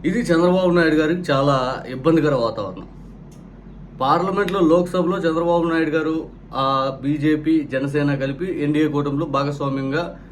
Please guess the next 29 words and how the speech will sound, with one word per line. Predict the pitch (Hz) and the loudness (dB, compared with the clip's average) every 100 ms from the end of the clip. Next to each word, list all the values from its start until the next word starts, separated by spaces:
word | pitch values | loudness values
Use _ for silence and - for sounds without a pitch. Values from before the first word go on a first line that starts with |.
| - - | -20 -4
పూర్తి | 160 147 151 | -4 -2 -4
స్థాయిలో | - 147 147 | 0 0 2
ఉండి | 135 139 143 180 | 0 2 2 2
వాళ్ళని | 143 143 143 135 | 2 2 2 0
నిలబెడతా | 135 139 127 143 | -2 -2 -2 0
ఉన్నారు, | 139 131 143 | 0 -2 -4
దాదాపు | 170 139 139 143 | -2 0 0 0
ఇరవై | 139 127 127 | -2 -2 -2
ఒకటి | 120 120 | -4 -8
స్థానాలతోటి. | - 123 120 117 110 90 - - - - - - | -10 -8 -4 -4 -6 -10 -14 -18 -18 -20 -20 -8
ఇటు | 165 | -4
పక్క | 202 190 | -2 -2
రాజ్యసభకు | 196 143 160 185 180 180 175 | 0 0 0 0 0 2 2
వచ్చేసరికి | 175 165 160 165 175 | 2 0 2 2 2
జగన్మోహన్ | 151 160 170 165 | 2 4 4 4
రెడ్డి | 156 143 | 2 2
గారు | 180 | 0
పదకొండు, | - 143 147 170 160 | 0 0 2 2 2
పదకొండు | 151 147 165 | 2 0 -2
ఏం | 165 135 | -2 -2
చేతిలో | 127 127 117 110 | -4 -6 -4 -4
ఉన్నాయి. | 92 - - - - - - | -6 -10 -16 -20 -20 -20 -8
రానున్న | 135 175 185 190 185 | 0 2 2 0 2
రెండేళ్ల | 180 180 180 185 | 4 4 6 4
వరకు | 185 180 175 | 2 2 0
ఎటువంటి | 147 160 156 151 | 2 2 2 2
నోటిఫికేషన్ | 151 147 143 160 143 123 | 0 -2 -4 -4 -2 -6
లేదు. | 104 - - - - | -6 -12 -18 -20 -12
ఈరోజు | 160 190 220 185 170 | -4 2 2 4 0